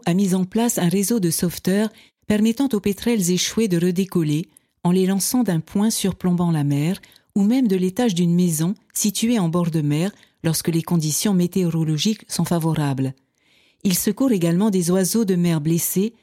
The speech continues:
et leurs oisillons. Le nombre d'oiseaux ayant eu la vie sauve est ainsi passé de quarante-cinq en deux mille six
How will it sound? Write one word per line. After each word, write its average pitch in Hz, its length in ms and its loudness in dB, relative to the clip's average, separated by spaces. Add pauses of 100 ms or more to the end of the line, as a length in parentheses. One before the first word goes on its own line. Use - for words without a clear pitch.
(160)
et 202 60 2
leurs 185 240 0
oisillons. 165 480 0 (520)
Le 185 120 0
nombre 220 320 2
d'oiseaux 190 420 0
ayant 170 220 0 (100)
eu 208 60 0
la 180 120 2
vie 156 140 -4
sauve 208 420 0 (260)
est 202 180 -2
ainsi 240 260 0
passé 202 420 0
de 160 100 0
quarante-cinq 202 640 0
en 170 60 0
deux 160 120 0
mille 156 180 0
six - 440 -4